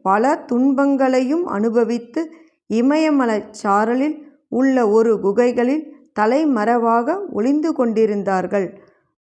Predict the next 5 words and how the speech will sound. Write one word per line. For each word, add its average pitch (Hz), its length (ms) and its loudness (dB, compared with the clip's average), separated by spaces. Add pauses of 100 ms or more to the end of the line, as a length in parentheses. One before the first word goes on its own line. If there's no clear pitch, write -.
(720)
அண்டினவருக்கு 247 1080 -2 (340)
உபயமளிக்கக்கூடிய 254 1600 -2 (360)
ஐந்து 294 540 -2
கைகளை 226 640 -2
உடையவனே, 185 800 -4